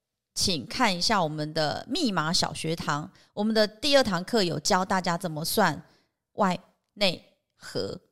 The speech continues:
好，那外密就是，再重复一次，外密就是出生年月日加总，加总的这个数字就是你的外密。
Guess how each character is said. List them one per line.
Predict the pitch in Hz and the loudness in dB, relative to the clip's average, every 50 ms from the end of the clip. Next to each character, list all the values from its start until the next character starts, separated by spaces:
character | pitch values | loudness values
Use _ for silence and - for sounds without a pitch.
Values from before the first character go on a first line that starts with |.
| _ _ _ _ _ _ _ _ _ _ _ _ | _ _ _ _ _ _ _ _ _ _ _ _
好， | - - - - | -18 -18 -18 -6
那 | - 220 254 240 | 0 0 2 4
外 | - 302 294 | 6 4 4
密 | 285 302 277 240 180 | 6 4 2 2 2
就 | - 254 254 | 2 0 0
是， | 240 254 233 202 - - - _ _ _ - | 0 0 0 0 -2 -2 -8 _ _ _ 0
再 | 277 254 226 208 185 | 4 4 4 4 2
重 | - - - 175 180 | 0 -2 -2 0 0
复 | 175 220 220 | 0 0 -2
一 | 185 170 | -2 -2
次， | - - 190 | -2 -4 0
外 | - 247 277 254 | 4 4 4 6
密 | 247 254 226 | 4 2 2
就 | 208 233 220 | 2 2 2
是 | - - 208 139 | 2 2 0 -2
出 | - - - 277 262 262 | -2 -2 -2 0 0 2
生 | - 262 240 240 | 2 2 2 2
年 | 226 190 180 | 2 0 0
月 | 196 208 202 | 0 0 0
日 | 202 208 196 170 | 0 0 -2 -2
加 | - - 233 220 214 220 226 | -2 0 2 2 2 2 0
总， | - - 165 95 - - _ _ _ _ _ _ _ _ | 0 0 0 0 -2 -8 _ _ _ _ _ _ _ _
加 | - - 269 262 254 262 | 0 2 4 6 6 4
总 | 254 - 190 165 | 4 4 2 2
的 | 160 160 | 2 -2
这 | 160 208 | -2 0
个 | 196 180 185 | 0 0 0
数 | - 208 196 | 0 -2 -2
字 | 180 180 | -2 -2
就 | 202 220 | -2 -2
是 | 214 220 | 0 -2
你 | 175 | -4
的 | - 156 | -4 -2
外 | 165 185 202 175 156 160 156 - | 0 2 2 2 2 0 -2 -2
密。 | 165 185 160 - - | -2 -2 -4 -4 -8